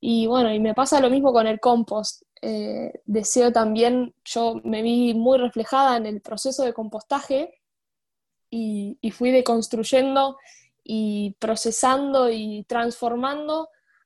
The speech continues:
muchas cosas mías a medida que mi con-, que mi compost se iba, eh, descomponiendo y transformando en algo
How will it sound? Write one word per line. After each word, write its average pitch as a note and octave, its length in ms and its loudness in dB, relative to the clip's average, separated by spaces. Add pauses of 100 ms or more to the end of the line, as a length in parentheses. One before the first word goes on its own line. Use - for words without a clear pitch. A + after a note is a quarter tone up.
(140)
muchas A#3 340 -4
cosas B3 340 -4
mías C4 560 -4
a A3 100 -8
medida A3 380 -2
que A3+ 100 -6
mi A3 120 -6
con-, A#3+ 260 -4 (240)
que A3 100 -4
mi G#3+ 100 -4
compost A#3 540 -2
se A3+ 180 -6
iba, G#3+ 680 -2 (220)
eh, - 440 -8
descomponiendo A3+ 800 2
y A3+ 40 4
transformando A3 560 0
en A3 80 -2
algo G#3 400 -4